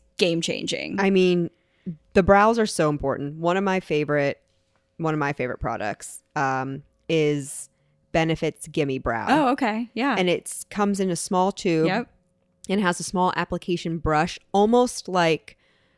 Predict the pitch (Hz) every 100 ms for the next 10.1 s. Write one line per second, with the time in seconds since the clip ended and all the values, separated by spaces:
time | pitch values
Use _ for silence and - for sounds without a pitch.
0 | _ - 175 151 - 226 208 131 - 214
1 | 202 190 190 240 240 _ _ _ 202 190
2 | 180 175 170 165 160 - - - - -
3 | 175 165 262 233 170 - 170 151 156 175
4 | - - 156 151 _ - 180 175 - 185
5 | 185 226 - 254 254 247 233 220 214 233
6 | _ _ _ - 160 - 160 - - 92
7 | 87 170 190 - 170 - 139 131 135 175
8 | 196 165 - 175 185 - 202 185 - _
9 | 160 147 156 175 160 131 101 - 196 185